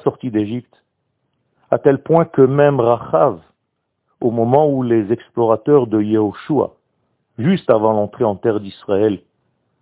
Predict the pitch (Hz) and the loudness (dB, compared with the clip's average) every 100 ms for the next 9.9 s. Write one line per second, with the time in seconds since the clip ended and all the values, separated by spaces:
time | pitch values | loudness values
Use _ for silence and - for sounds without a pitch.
0 | _ _ _ _ _ - 123 - - 113 | _ _ _ _ _ -4 -4 -2 0 0
1 | 101 120 147 107 _ _ _ _ _ _ | 0 2 2 0 _ _ _ _ _ _
2 | _ _ _ _ _ _ _ - 120 117 | _ _ _ _ _ _ _ 2 4 6
3 | 113 127 _ _ _ _ _ _ _ _ | 4 -2 _ _ _ _ _ _ _ _
4 | 120 101 123 151 160 - 123 127 156 156 | -18 -4 2 2 2 -6 -6 -2 0 0
5 | 123 - 113 147 165 - 151 139 151 175 | -2 -8 -6 -2 -4 -4 -6 -2 0 0
6 | - 107 95 95 123 - _ _ _ _ | 0 -2 0 -2 -2 -6 _ _ _ _
7 | _ _ - 123 117 113 151 113 117 - | _ _ 0 0 0 -2 -4 -2 -4 0
8 | 160 - 117 98 117 131 113 104 107 98 | -2 0 -2 -2 0 0 0 0 0 2
9 | 113 113 107 - 107 _ 113 113 110 | 0 0 -4 -4 -6 _ 0 2 0